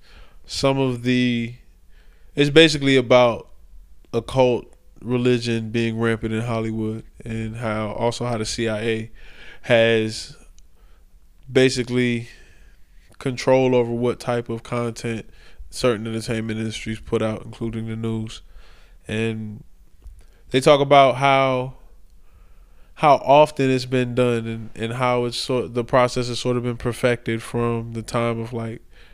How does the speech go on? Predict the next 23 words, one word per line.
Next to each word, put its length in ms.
like, 200
nineteen 380
forties, 600
like, 280
when 440
Disney 500
was 420
just 340
on 240
the 300
come 240
up 260
and 360
they 80
were 120
putting 300
together 340
programs 680
for, 480
like, 300
type 320
of, 240
uh, 460